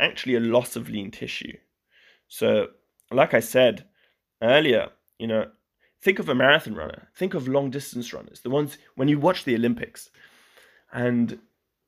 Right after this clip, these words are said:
you're sitting in front of your T V and you turn it on and you watch the marathon,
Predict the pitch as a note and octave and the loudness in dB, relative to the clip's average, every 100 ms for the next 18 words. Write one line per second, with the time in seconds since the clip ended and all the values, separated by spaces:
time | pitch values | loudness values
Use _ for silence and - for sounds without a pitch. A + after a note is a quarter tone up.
0 | _ _ _ - B2+ D3+ F#3 E3 D3+ C3+ | _ _ _ -6 -4 0 2 2 0 -2
1 | A#2+ A#2+ A#2 A2+ G#2+ G#2 - _ _ _ | -2 -2 0 0 -2 -6 -14 _ _ _
2 | - _ _ _ _ - A2+ E3+ F#3 D#3+ | -20 _ _ _ _ -6 0 6 6 6
3 | B2+ A#2+ A#2 A2+ A#2 A#2 B2 A#2 - - | 6 4 2 2 0 2 0 0 -4 -12
4 | - C3 B2+ B2 A2 - D2+ | -8 -2 0 0 -2 -4 -12